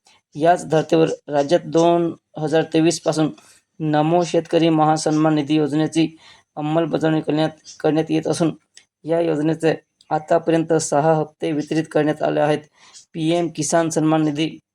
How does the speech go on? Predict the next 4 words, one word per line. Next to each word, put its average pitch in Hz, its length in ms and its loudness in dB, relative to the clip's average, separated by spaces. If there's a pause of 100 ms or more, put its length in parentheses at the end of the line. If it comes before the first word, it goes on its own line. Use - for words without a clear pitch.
योजनेअंतर्गत 151 1160 -4
राज्यातील 156 640 0
शेतकऱ्यांना 160 560 0 (120)
यापूर्वी 160 500 2